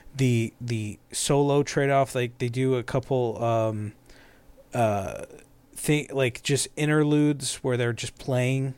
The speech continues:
you know, kinda jamming in between stuff. Uh, but Alexi and Yana do, Yana's the, the keyboardist, they do a, a solo trade-off back and forth, kinda like, like a, I think it's called War of the Razors, where they,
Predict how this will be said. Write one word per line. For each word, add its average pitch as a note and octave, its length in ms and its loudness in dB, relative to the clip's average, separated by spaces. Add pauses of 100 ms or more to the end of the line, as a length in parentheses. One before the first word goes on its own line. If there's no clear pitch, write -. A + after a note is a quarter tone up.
you B2 120 -4
know, A2+ 80 -2
kinda B2+ 260 0
jamming A#2+ 460 0
in A#2 100 0
between B2 380 -2
stuff. B2+ 360 0 (380)
Uh, A2+ 200 2
but A2 160 -2
Alexi B2 800 0
and G#2+ 500 -2
Yana A#2+ 380 2
do, G#2+ 420 0 (120)
Yana's A#2+ 480 -2
the, G2+ 260 -4
the G#2 200 -2 (180)
keyboardist, A#2 540 -2 (360)
they A#2+ 120 0
do A#2 260 2
a, G#2+ 160 -2
a A2+ 120 -4
solo C3 500 2
trade-off B2 560 0
back A2+ 180 2
and A2+ 120 -6
forth, B2 360 0
kinda B2+ 220 0
like, A2 280 -2
like A#2+ 200 0
a, G#2+ 60 -2 (260)
I C3 100 2
think C#3+ 220 -2
it's D3 120 -2
called A#2+ 380 0 (420)
War C3+ 300 2
of B2+ 80 0
the B2 80 -2
Razors, B2+ 720 -2
where B2 180 -2
they, A2+ 240 -2